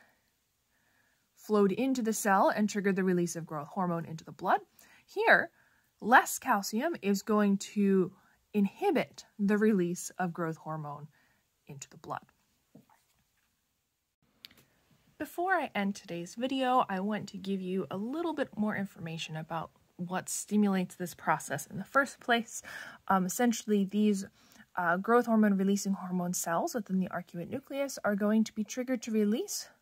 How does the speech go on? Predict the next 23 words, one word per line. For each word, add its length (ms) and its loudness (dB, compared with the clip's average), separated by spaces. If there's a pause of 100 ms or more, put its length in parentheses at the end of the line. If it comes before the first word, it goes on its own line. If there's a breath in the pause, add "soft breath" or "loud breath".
(240)
G 200 4
H 140 0
R 140 2
H 300 -6 (460 loud breath)
in 140 0
response 580 4
to 380 4
additional 680 2
amino 320 4
acids 380 -4
within 200 -6
the 80 -8
blood. 280 -4 (1120)
Okay. 180 -6 (420 loud breath)
Um, 360 4 (640 loud breath)
arginine 800 6
in 200 4
particular, 640 0 (320 loud breath)
um, 380 2
is 200 0
what 300 0
is 260 -4 (140)
triggering 640 -2